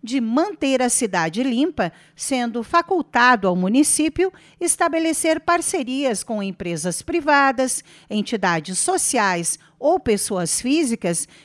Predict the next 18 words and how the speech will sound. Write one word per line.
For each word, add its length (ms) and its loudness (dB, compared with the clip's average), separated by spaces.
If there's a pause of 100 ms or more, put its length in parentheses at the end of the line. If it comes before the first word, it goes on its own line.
interessadas 1000 0
em 120 0
financiar 800 -2 (280)
a 180 2
aquisição, 840 0 (280)
instalação 1040 2
e 100 -4
manutenção 960 0 (280)
de 140 -4
lixeiras 640 -2
públicas, 720 -6 (340)
caso 560 0
em 180 -2
que 140 -12
terão 340 -2
direito 720 -2
à 160 0
publicidade, 1160 -2